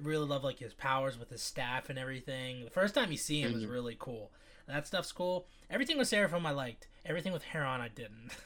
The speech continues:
Speaker 1: <laughs> Or most stuff with
Speaker 2: Yeah.
Speaker 1: Heron, I guess. I just, like, like, there's some other characters, like, I would've, I think I
Speaker 2: Yeah.
Speaker 1: would've liked more, like Alexia, you know, the, uh, the, the chick, but, like, they don't do
Speaker 2: Yeah.
Speaker 1: enough with her.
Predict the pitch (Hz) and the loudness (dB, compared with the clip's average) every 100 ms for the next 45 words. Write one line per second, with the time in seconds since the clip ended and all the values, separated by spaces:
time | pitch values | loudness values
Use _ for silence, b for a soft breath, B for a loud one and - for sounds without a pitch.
0 | - 147 - - B B B B B B | -4 -4 -6 -20 B B B B B B
1 | B B B B - - 170 170 175 180 | B B B B -20 0 6 6 6 6
2 | 175 165 - - 131 - 127 131 165 156 | 6 6 2 0 0 0 -4 4 4 4
3 | 117 113 143 143 151 156 - - - 123 | 0 -8 -8 -6 -4 -4 -4 -4 -6 -8
4 | 170 151 - - 226 247 240 269 302 277 | -10 -10 -18 -8 6 6 8 4 4 4
5 | 262 262 240 226 202 208 185 190 196 - | 2 4 4 4 0 0 2 2 2 2
6 | 175 220 151 175 170 190 202 202 175 151 | 2 4 4 4 0 0 0 0 -2 -2
7 | 156 139 160 - 226 226 254 - b b | -2 0 -2 -2 0 0 0 -2 b b
8 | b b - 151 151 143 143 135 123 120 | b b -4 0 0 2 2 2 0 -4
9 | 120 127 120 117 117 - 190 240 - - | -6 -6 -6 -8 -10 -2 4 4 2 -18
10 | b b b - 190 202 185 - 208 240 | b b b -6 0 0 -2 -6 -2 -2
11 | 247 254 110 143 139 - 120 | 8 10 10 8 -2 -6 -6